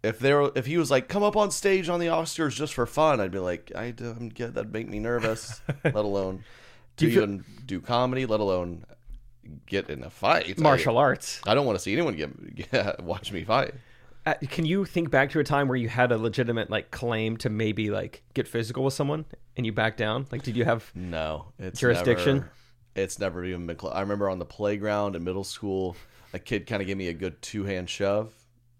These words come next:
Speaker 1: We were playing little basketball in recess.
Speaker 2: Uh-huh.
Speaker 1: You know, little,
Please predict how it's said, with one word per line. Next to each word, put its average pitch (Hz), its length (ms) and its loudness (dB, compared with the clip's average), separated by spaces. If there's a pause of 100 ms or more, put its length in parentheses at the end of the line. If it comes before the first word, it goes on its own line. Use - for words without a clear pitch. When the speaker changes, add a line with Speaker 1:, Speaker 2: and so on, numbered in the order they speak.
(120)
Speaker 1:
We 131 80 -14
were 82 80 -6
playing 92 200 -6
little 80 300 -6 (100)
basketball 104 680 0
in 85 60 -6
recess. 110 500 -4
Speaker 2:
Uh-huh. 123 320 4
Speaker 1:
You 101 80 -8
know, 92 60 -4
little, 95 320 -2